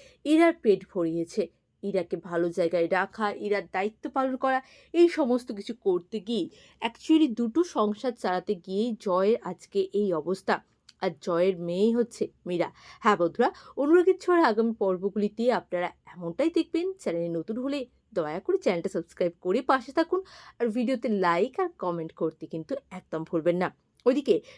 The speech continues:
কৃষ্ণর ব্যাগেও কিন্তু মীরার একটা ছবি পায় রূপা। তারপরে রূপা ভাবে,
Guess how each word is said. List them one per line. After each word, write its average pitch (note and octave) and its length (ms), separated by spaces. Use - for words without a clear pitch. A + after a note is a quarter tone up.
কৃষ্ণর E4 520
ব্যাগেও G3 360
কিন্তু A#3 320
মীরার G3+ 340
একটা C#4 380
ছবি F#3+ 460
পায় F#3 260
রূপা। E3+ 340
তারপরে G#3+ 340
রূপা G#3 240
ভাবে, B3 240